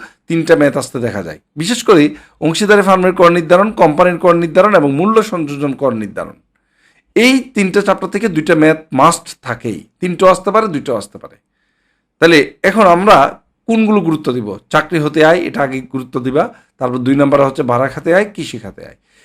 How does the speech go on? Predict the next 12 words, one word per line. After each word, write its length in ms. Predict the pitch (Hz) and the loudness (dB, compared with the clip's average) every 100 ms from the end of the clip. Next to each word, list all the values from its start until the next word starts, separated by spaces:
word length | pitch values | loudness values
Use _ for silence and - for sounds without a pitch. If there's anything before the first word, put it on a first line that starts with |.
| _ | _
এই 140 | 202 220 | -2 -2
তিনটা 260 | 220 202 220 | -2 0 4
ভালো 200 | 180 165 180 | 6 4 4
করে 160 | 214 | 2
কমপ্লিট 380 | 202 170 160 190 - | 2 0 2 -2 2
করার 200 | 208 208 | 2 4
পর 180 | 247 254 - - _ | 4 4 0 -20 _
তুমি 160 | 151 156 151 | 0 4 4
অংশীদারি 360 | 147 160 160 | 2 2 2
ফার্মটা 300 | 151 151 143 | 4 0 0
দেখতে 280 | 151 147 156 | -2 -2 0
পারবা, 260 | 151 156 | -2 0